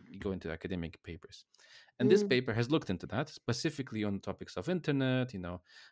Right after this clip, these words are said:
Speaker 1: tech products, A P I, or information technology, and
Speaker 2: Mm.
Speaker 1: have concluded that <laughs> most of the research in this, uh, in this sector is very inconclusive, lacks rigor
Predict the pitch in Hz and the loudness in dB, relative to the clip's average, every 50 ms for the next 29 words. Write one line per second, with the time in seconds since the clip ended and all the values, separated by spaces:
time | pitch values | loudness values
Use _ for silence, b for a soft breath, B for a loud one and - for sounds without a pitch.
0 | B _ - 123 120 117 - - 113 110 104 107 104 101 98 - - - - 87 | B _ 0 0 0 0 0 2 2 2 2 2 0 0 -2 -4 -10 -10 -10 -10
1 | 87 - 107 110 113 117 95 85 90 - - - 107 - 104 101 104 98 - 104 | -8 -4 -2 0 0 0 0 -2 -4 -6 -6 -6 -6 -2 -2 -2 -2 -2 -4 -8
2 | - 101 - - 113 123 139 143 143 - 214 214 - _ _ _ _ _ B B | -10 -10 -6 -4 -2 0 0 0 -2 -4 -6 -6 -8 _ _ _ _ _ B B
3 | B _ 196 196 - - 123 127 123 - 117 110 101 - 135 156 160 147 101 104 | B _ -6 -2 0 2 2 2 2 0 -4 -4 0 2 4 4 4 4 4 2
4 | 143 143 - _ _ _ _ _ _ _ _ _ _ _ _ _ _ - 101 104 | 0 -2 -6 _ _ _ _ _ _ _ _ _ _ _ _ _ _ -6 0 2
5 | 120 110 117 107 - - B B B B B B B _ - 127 127 123 - - | 4 4 4 2 0 -4 B B B B B B B _ 4 6 6 6 6 4
6 | - 127 117 120 117 123 123 123 - - 101 104 104 - - 101 101 95 98 98 | 4 4 4 4 4 4 2 2 0 0 -2 -2 -2 -4 -4 -6 -4 -4 -4 -6
7 | - - 98 98 95 90 95 98 95 95 95 - - - 117 117 - - - 90 | -8 -8 -6 -6 -6 -6 -6 -6 -6 -6 -6 -6 -6 -4 -6 -6 -4 -6 -8 -8
8 | 98 - B B B B B B B _ _ - 107 107 104 104 101 98 104 101 | -8 -8 B B B B B B B _ _ 4 6 6 6 6 4 2 -2 -6
9 | - - - - - 117 - 120 120 127 120 104 113 120 123 - 113 101 - 123 | -10 -12 -16 -16 -18 -4 0 2 4 4 4 2 0 -2 -2 -6 -8 -4 -2 0
10 | 135 156 - - 202 208 196 - - _ _ _ _ _ _ _ _ - 113 123 | 0 0 0 0 0 0 -2 -4 -14 _ _ _ _ _ _ _ _ 0 2 2
11 | 123 - - - 110 107 110 104 123 139 151 | 2 2 -2 -2 2 2 2 2 2 0 0